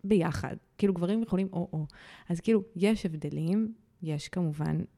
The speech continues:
ספקטרום של הכל מהכל, אבל אני מתחברת למה שאת אומרת, במקום הזה של צריך להבין גם את ההבדלים בתקשורת, ואז לייצר איזשהו, אה, תרגומון כזה, איזשהו ערוץ שאפשר לדבר בו, וכל אחד עושה שם התאמות, אה,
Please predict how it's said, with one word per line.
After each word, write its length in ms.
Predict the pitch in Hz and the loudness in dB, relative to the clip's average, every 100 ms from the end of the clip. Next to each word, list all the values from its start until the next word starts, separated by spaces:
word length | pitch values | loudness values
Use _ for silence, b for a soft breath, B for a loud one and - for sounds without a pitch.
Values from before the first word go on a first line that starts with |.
| _ _ _ | _ _ _
ספקטרום 680 | - - - 160 - 175 175 | -14 -8 -6 -6 -2 0 0
של 220 | 160 151 | -2 -4
הכל 300 | 147 - 165 160 | -6 -4 -2 -2
מהכל, 420 | 156 147 247 262 | -4 -4 -2 0
אבל 320 | 165 156 156 160 - _ _ _ - | 0 -4 -6 -8 -14 _ _ _ -10
אני 100 | 160 | -6
מתחברת 520 | 156 - - 165 170 175 | -6 -8 -6 -4 -4 -4
למה 200 | 175 175 | -4 -2
שאת 240 | 180 - | -4 -2
אומרת, 300 | 190 226 208 | 0 2 0
במקום 440 | 170 156 - 208 | -2 -6 -6 -4
הזה 160 | 233 180 | -4 -6
של 160 | - 156 | -8 -10
צריך 380 | 147 156 165 202 | -10 -10 -8 -4
להבין 280 | 208 190 233 | -4 -2 -2
גם 180 | 185 165 | -2 -4
את 140 | - | -6
ההבדלים 400 | 156 156 160 196 | -6 -4 -4 -4
בתקשורת, 680 | 233 - - 262 330 233 - _ _ _ - 175 | -4 -8 -6 -4 -2 -4 -6 _ _ _ -12 -8
ואז 260 | 165 180 | -6 -6
לייצר 440 | 247 240 - 233 277 | -4 -4 -4 -6 -4
איזשהו, 480 | 294 302 - 294 294 | -4 -6 -2 -2 0
אה, 140 | 285 277 B B B B - | -2 -8 B B B B 2
תרגומון 640 | 247 226 262 269 330 285 - | 4 6 6 6 6 4 4
כזה, 340 | 165 143 147 - | 0 0 -2 -2
איזשהו 420 | 185 202 196 202 | 2 2 2 4
ערוץ 420 | 196 180 226 226 | 4 4 0 0
שאפשר 420 | - 190 185 208 202 | -2 -2 0 0 0
לדבר 380 | 196 185 226 233 | -2 -2 -2 -2
בו, 120 | 226 | -4
וכל 260 | 202 220 226 | -6 -4 -4
אחד 260 | 220 208 | -2 0
עושה 240 | 202 - 190 | 0 0 0
שם 200 | - 190 | 0 0
התאמות, 500 | 175 170 180 190 190 | 0 2 2 2 0
אה, 160 | 180 | -2